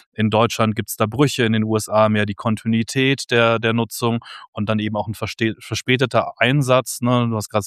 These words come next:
besonders in den letzten drei, vier Jahren entsteht das erst wieder in Deutschland, was es woanders schon länger gibt und dafür gibt's ja auch gute Gründe. Aber,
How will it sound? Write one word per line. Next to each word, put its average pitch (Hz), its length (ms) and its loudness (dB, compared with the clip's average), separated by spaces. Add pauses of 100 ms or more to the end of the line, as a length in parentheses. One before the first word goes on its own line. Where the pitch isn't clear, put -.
(140)
besonders 113 300 0
in 107 80 0
den 104 40 2
letzten 107 240 -4
drei, 101 180 0
vier 107 160 -6
Jahren 117 380 4 (280)
entsteht 117 520 0
das 107 200 0
erst 107 300 -2
wieder 104 200 0
in 104 100 -4
Deutschland, 107 520 0
was 101 140 -6
es 107 160 -6
woanders 101 400 0
schon 104 360 -2
länger 101 240 0
gibt 120 280 -4
und 101 100 -4
dafür 98 240 -6
gibt's 107 200 -10
ja 98 80 0
auch 95 120 -4
gute 101 200 -10
Gründe. 135 360 0 (520)
Aber, 123 420 2